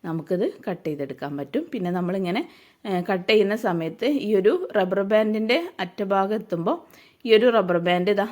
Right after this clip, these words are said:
താഴോട്ടേക്ക് ഇങ്ങനെ വലിച്ച് ഇട്ട് കൊടുത്താൽ മതി ട്ടോ. അപ്പോൾ നമുക്ക് കുറേയേറെ പയറുകൾ തന്നെ ഒറ്റ ട്രിപ്പിന് നമുക്ക് കുറേയേറെ പയറുകൾ അരിഞ്ഞെടുക്കാനായിട്ട് പറ്റും ട്ടോ.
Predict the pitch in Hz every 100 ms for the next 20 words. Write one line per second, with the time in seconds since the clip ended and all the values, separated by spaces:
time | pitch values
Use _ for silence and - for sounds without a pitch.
0 | - 185 165 170 170 175 175 190 170 214
1 | 170 160 156 - - 180 - 156 147 -
2 | 143 143 143 143 143 170 156 _ _ _
3 | _ 175 180 208 180 170 294 - 175 175
4 | 196 233 190 175 175 170 156 156 156 156
5 | 156 175 339 370 - 165 - - 262 254
6 | 175 180 165 160 151 - 208 175 147 170
7 | 190 160 160 170 143 143 147 156 311 -
8 | - - - 180 160 165 160 156 147 147
9 | 143 143 339 - - 135 147